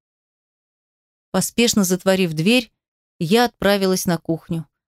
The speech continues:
О чем они разговаривали, знать мне не хотелось, достаточно было слов этого Алекса. Так или иначе, не оставить след в сердце они не могли.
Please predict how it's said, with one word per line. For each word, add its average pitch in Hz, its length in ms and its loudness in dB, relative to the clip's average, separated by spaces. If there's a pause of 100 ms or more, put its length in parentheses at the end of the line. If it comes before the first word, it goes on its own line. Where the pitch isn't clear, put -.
О 175 100 -4
чем 277 300 2
они 269 160 4
разговаривали, 240 760 0
знать 220 420 0
мне 226 160 2
не 220 100 2
хотелось, 208 600 0
достаточно 190 680 0
было 190 180 0
слов 214 320 0
этого 196 340 0
Алекса. 165 480 -4 (440)
Так 165 240 -4
или 185 200 4
иначе, 220 400 2
не 175 140 0
оставить 180 460 -2
след 190 300 -2
в - 40 -12
сердце 196 400 -2
они 175 200 0
не 175 100 0
могли. 160 480 -2